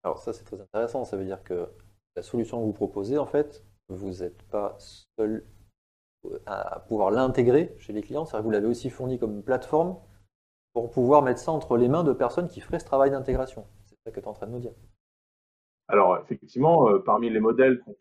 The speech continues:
Speaker 2: peut, qu'on, qu'on, qu'on essaie d'avoir, c'est la possibilité, euh, d'avoir des intégrateurs. Donc, c'est des choses qui se font assez souvent dans le, dans, quand on offre une technologie, qu'elle soit propriétaire ou open source, hein. Il y a souvent des, des intégrateurs qui vont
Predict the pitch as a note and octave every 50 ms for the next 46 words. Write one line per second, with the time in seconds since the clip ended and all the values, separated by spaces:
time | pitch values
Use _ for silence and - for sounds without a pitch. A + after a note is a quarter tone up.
0 | _ _ _ G2 F#2+ F#2 F#2 - - - _ _ _ E2+ F2 F2 _ _ _ _
1 | _ _ _ _ _ _ _ _ _ _ _ _ _ _ _ _ _ _ _ _
2 | _ _ _ _ _ _ - G#2+ F#2+ F#2+ - - G2+ F2+ F2+ F#2 B2+ D#3 E3 D3+
3 | B2+ - - - A2+ G2+ G2 F#2+ G2+ G2+ - _ - - C3+ B2+ - - A#2+ A#2+
4 | A2+ A2 A2 - D3 D#3 E3+ E3+ D#3+ - - - G2 F#2+ F#2 F2+ F2+ F2 F2 E2+
5 | E2+ E2 E2+ F#2+ A2+ B2+ A#2+ G2+ F2+ G2 A2 A2 - C3 B2 A2+ G#2+ A2 G#2+ -
6 | B2+ A#2+ G#2 G2+ G2+ G2 G2 G#2 _ - A2 G#2+ A2 A2 - C3+ C#3+ - _ _
7 | - - A2 G#2 G#2+ G#2+ - - B2 A2 - - A#2+ B2 B2+ B2+ A2+ G2 F#2+ F#2
8 | F2+ F2+ F2 F2 F2 F2+ F2+ F2 E2+ E2+ E2 E2 E2 E2+ _ _ _ _ - -
9 | - G2+ G#2 A2+ A2 - - - - - G2+ F#2 - G2+ G2+ G#2 G#2+ A#2 E3 G3+
10 | - - G#2 - - G2+ - - - - _ - A2 - - - A#2+ A#2 G3+ G3
11 | F2+ - - F#2 F#2 - - F#3+ G#3 - - D3+ E3 F3+ E3+ - - - - _
12 | _ _ _ - G#2+ - - - A#2+ C#3+ D3+ B2 G2 F#2 F2+ F2 F2+ F2 F#2+ A2
13 | A2+ - C#3 B2 A2 G2 G2 G2 - C3+ D#3+ E3+ E3+ - _ _ G#2 G#2+ - A2+
14 | B3 -